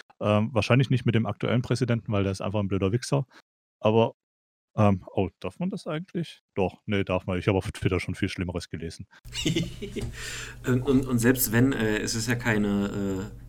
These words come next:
Speaker 2: Feststellung von Tatsachen, sondern es ist dein subjektives Empfinden, dass Donald Trump ein Wichser ist.
Speaker 1: Es ist
Speaker 2: Und das
Speaker 1: mein
Speaker 2: darf dir niemand nehmen.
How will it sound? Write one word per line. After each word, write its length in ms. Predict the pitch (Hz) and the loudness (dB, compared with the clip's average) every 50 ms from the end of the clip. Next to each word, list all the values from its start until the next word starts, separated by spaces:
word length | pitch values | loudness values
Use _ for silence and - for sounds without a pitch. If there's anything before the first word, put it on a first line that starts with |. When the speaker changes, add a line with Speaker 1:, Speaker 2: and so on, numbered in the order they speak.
| - - | -14 -10
Speaker 2:
Feststellung 460 | - - 123 - - - 120 113 117 117 | -6 -2 -2 0 0 0 2 2 2 2
von 160 | - 113 104 | 0 -2 -2
Tatsachen, 520 | - 101 101 117 - 143 131 - 127 117 | -2 -4 -4 -4 -4 -6 -4 -2 0 0
sondern 500 | 104 104 101 104 101 104 104 101 101 - - - - - - - - - - | 2 2 2 2 2 0 0 -2 -4 -6 -10 -12 -14 -14 -14 -16 -16 -12 -8
es 240 | - - - - | -6 -4 -4 -2
ist 360 | - 135 131 120 - - - - - - | -2 -2 -2 -2 -2 -4 -8 -12 -10 -6
dein 380 | 123 117 104 104 113 113 120 | -2 0 0 2 0 0 -2
subjektives 680 | 117 113 120 120 113 113 - - 123 113 110 107 - - | -2 0 0 0 0 0 -2 -2 -2 -2 -2 -4 -6 -6
Empfinden, 480 | - 117 107 - - 101 101 92 90 | -4 -4 -6 -4 -4 -6 -6 -6 -4
dass 320 | 90 95 92 - - - - - - - - | -4 -6 -6 -6 -6 -10 -12 -16 -16 -10 -6
Donald 280 | - 107 107 107 104 | -4 -4 -2 -4 -4
Trump 280 | - - - 95 98 - | -4 -4 -4 -4 -4 -4
ein 160 | 98 95 95 | -6 -6 -4
Wichser 320 | 92 95 - - 90 87 90 | -4 -4 -2 -4 -4 -4 -6
ist. 180 | - - - - - - - - - - - - - _ _ _ _ _ - | -8 -10 -12 -14 -16 -18 -18 -18 -16 -16 -18 -18 -20 _ _ _ _ _ -6
Speaker 1:
Es 140 | 123 - - | -4 -2 -2
ist 320 | 123 120 - - _ - | -2 -2 -4 -8 _ -12
Speaker 2:
Und 160 | - 127 120 120 | -6 0 4 6
das 160 | 113 117 120 | 6 6 6
Speaker 1:
mein 40 | 117 | 6
Speaker 2:
darf 180 | 123 120 117 - | 4 4 4 4
dir 100 | 135 120 | 4 4
niemand 340 | 117 113 110 107 104 101 | 4 4 4 2 0 -2
nehmen. 300 | 101 98 87 87 87 92 | -2 -4 -4 -6 -8 -10